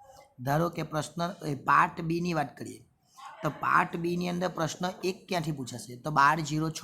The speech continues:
માંથી. તો પાર્ટ બી આપણે કાઢીએ. પાર્ટ બી, આ પાર્ટ બી છે, સમજો કે ઓગણપચાસ પિસ્તાલીસ પાર્ટ બીની અંદર આવ્યો આ. એટલે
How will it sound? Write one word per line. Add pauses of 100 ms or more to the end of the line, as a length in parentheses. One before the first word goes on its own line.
(160)
માંથી. (420)
તો
પાર્ટ
બી
આપણે
કાઢીએ. (720)
પાર્ટ
બી, (400)
આ
પાર્ટ
બી
છે, (1500)
સમજો
કે
ઓગણપચાસ
પિસ્તાલીસ
પાર્ટ
બીની
અંદર
આવ્યો
આ. (760)
એટલે